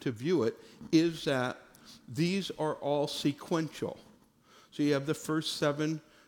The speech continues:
judgments and the seal judgments, and then you have seven trumpet judgments, and then you have seven bowl judgments.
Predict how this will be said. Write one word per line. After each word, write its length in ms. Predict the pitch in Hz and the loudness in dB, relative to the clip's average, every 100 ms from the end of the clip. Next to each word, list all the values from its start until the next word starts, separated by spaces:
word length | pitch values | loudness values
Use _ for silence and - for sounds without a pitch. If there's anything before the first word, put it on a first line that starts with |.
| _ 127 | _ -6
judgments 680 | 139 143 143 143 147 147 | -2 -2 -2 -2 -2 -2
and 100 | 147 | -2
the 60 | 151 | -2
seal 280 | 143 156 143 | -2 -2 -2
judgments, 460 | 147 139 143 139 | 0 0 0 0
and 120 | 147 139 | 0 0
then 140 | 143 | 2
you 100 | 143 | 0
have 280 | 139 143 135 - - | 2 0 -2 -10 -16
seven 640 | - - 160 143 147 151 139 - - _ _ | -8 0 2 2 0 -2 -4 -14 -20 _ _
trumpet 440 | - 151 151 139 | -2 0 0 -6
judgments, 560 | - 135 127 - 131 127 | -2 -2 -2 -2 -4 -2
and 180 | 139 135 | -2 0
then 160 | 135 | 0
you 120 | 135 131 | 0 -2
have 260 | 131 120 | -4 -6
seven 500 | - - 117 117 123 - - - - 110 | -4 -2 -2 -2 -4 -6 -16 -20 -20 -4
bowl 320 | 139 135 131 | 2 2 2
judgments. 760 | 110 117 90 - - - - - | -2 -4 -6 -8 -12 -12 -14 -16